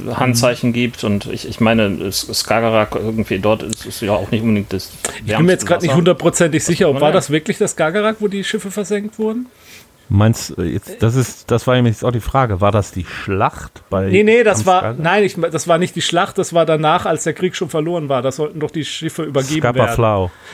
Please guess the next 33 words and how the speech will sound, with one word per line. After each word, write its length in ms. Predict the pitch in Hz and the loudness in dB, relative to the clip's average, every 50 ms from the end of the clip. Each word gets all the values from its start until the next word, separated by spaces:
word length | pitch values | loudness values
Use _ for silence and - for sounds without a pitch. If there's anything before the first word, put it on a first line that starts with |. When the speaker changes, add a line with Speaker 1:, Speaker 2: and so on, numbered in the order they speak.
| - | -8
Speaker 2:
Ah, 300 | - 143 151 156 156 147 - | -4 -2 0 0 0 -2 0
danke. 280 | - 151 160 139 - 147 | 0 0 0 0 -2 -4
Ich 140 | 131 120 165 | -4 -2 -2
hab 100 | 165 - | -2 0
nämlich 180 | 185 165 - | 0 -2 -2
die 80 | - 147 | -2 -2
ganze 220 | 185 196 202 - | -2 0 0 0
Zeit 140 | - 208 180 | 0 0 2
überlegt, 360 | 180 175 170 160 185 - - | 2 2 2 2 2 0 -2
ich 160 | - - - 151 | -10 -10 -6 -6
lieg 160 | 151 202 - - | -4 -4 -6 -2
hier 160 | - 202 180 | -2 -2 -2
falsch 600 | - - - - 180 190 185 151 143 - - - | -2 -8 -10 -4 -2 0 0 0 -2 -2 -6 -6
<laughs> 40 | - | -6
irgendwie. 520 | - 139 - - 151 - - 135 120 110 107 | -8 -8 -6 -6 -8 -8 -6 -8 -8 -4 0
Aber 140 | 156 175 175 | 2 2 2
es 80 | 170 | 2
hat 160 | - 196 190 - | 2 0 0 2
eigentlich, 400 | 185 185 180 175 175 - - - | 0 0 2 0 -2 -2 -2 -4
Speaker 3:
Ja. 60 | 175 | -4
Speaker 2:
also 140 | 175 151 170 | -2 -2 -2
es 100 | 156 - | -2 -2
ist 140 | - - - | -6 -2 -2
jetzt 160 | 175 160 - - | -2 -2 0 -2
nicht 200 | 185 - - - | -2 -2 -2 -4
so 260 | - 175 165 165 147 | -4 -2 -2 -2 -2
wichtig, 340 | 151 160 - - 156 135 - - | -4 -6 -6 -6 -8 -8 -6 -6
wo 140 | 143 143 151 | -6 -4 -2
das 160 | 139 127 120 | -2 -4 -4
Schiff 260 | - - 120 117 - - | -6 -14 -16 -16 -14 -12
liegt. 300 | 117 107 98 _ - - - - - - - - - - - - - - - - - _ _ | -12 -12 -12 _ -20 -20 -20 -18 -18 -18 -18 -18 -18 -18 -18 -18 -18 -18 -20 -20 -20 _ _
Speaker 3:
Ich 260 | - 104 95 - - - | -2 -2 -2 -2 0 0
hab 220 | 139 156 - - | 0 0 0 -6